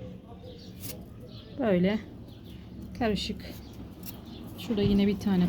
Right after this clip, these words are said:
Powder Puff. Satışta arkadaşlar bunlar da. Evet. Şurada Tutibanslarımız var.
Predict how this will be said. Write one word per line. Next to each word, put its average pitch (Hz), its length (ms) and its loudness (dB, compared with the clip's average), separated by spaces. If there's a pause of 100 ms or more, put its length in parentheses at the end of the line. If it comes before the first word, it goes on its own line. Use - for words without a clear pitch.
Powder 175 360 4 (120)
Puff. - 320 2 (1600)
Satışta 247 460 6
arkadaşlar 185 580 4 (140)
bunlar 180 300 6
da. 240 160 8
Evet. 214 220 8 (920)
Şurada 285 320 10
Tutibanslarımız 269 1000 12
var. 240 200 12